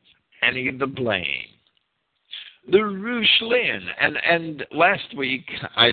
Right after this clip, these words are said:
said Reuchlin, and, and I'll get to that in a moment. I should say Reuchlin.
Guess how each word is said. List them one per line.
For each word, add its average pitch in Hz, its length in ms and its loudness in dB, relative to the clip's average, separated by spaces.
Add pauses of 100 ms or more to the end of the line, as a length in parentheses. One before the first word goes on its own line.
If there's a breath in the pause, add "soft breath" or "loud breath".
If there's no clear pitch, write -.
said 117 180 0
Reuchlin, 98 1000 -2 (120)
and, 98 160 -2
and 101 220 2
I'll 107 160 4
get 104 220 -2
to - 80 -10
that 87 240 2 (200)
in 98 120 -8
a 82 40 -12
moment. 98 460 -6 (1000 loud breath)
I 110 120 4
should 101 260 0
say 101 140 2
Reuchlin. 107 480 2